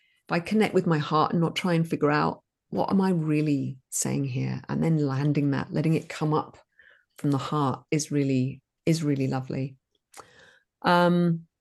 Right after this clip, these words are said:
and the excitement, you know, being creative has that quality of aliveness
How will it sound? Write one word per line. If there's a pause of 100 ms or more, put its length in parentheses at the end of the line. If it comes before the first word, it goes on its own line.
(460)
and
the
excitement,
you
know,
being
creative
has
that
quality
of
aliveness